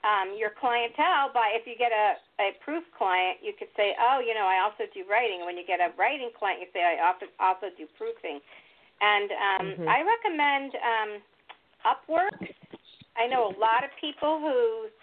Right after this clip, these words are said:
Speaker 1: launched their side jobs on Upwork. They have a, it's like a list of freelancers
Speaker 2: Mm-hmm.
Speaker 1: there, and you can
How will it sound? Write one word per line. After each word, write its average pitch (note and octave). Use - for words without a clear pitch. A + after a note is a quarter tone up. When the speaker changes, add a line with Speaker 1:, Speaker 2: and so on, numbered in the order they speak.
Speaker 1:
launched G#3+
their A3+
side A#3
jobs A#3+
on F#3
Upwork. A#3+
They G3
have G3
a, F#3
it's G#3+
like A#3
a F3+
list G#3+
of B3
freelancers C4+
Speaker 2:
Mm-hmm. B3+
Speaker 1:
there, C#4
and F#3+
you A3+
can G#3+